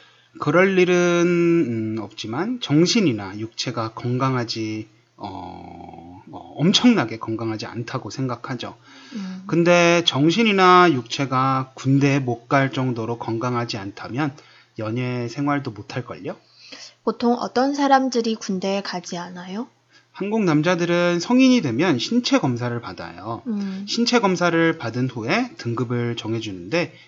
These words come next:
Speaker 1: 일정 등급에 합격하지 못한 사람들이 군대에 가지 못해요.
Speaker 2: 예전에 공익근무요원이라는 말을 들어본 적이 있는데 그건 뭐예요?
Speaker 1: 공익근무요원은 집에서 출퇴근하면서 시청, 구청,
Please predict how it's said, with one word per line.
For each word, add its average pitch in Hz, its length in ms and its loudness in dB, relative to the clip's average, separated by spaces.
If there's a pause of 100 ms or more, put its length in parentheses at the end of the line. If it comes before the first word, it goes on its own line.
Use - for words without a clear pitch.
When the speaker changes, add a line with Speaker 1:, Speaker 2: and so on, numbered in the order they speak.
(140)
Speaker 1:
일정 117 500 -6
등급에 104 400 -8
합격하지 175 680 -6
못한 107 640 -10
사람들이 131 560 -4
군대에 120 500 -4
가지 104 300 -8
못해요. 98 460 -12 (840)
Speaker 2:
예전에 262 480 4
공익근무요원이라는 208 2000 0
말을 175 380 -4
들어본 214 520 2
적이 190 380 -2
있는데 180 420 -4 (240)
그건 185 600 -4
뭐예요? 175 500 -12 (580)
Speaker 1:
공익근무요원은 165 1200 4
집에서 135 520 -2
출퇴근하면서 156 1300 2
시청, 170 840 4
구청, 131 600 -2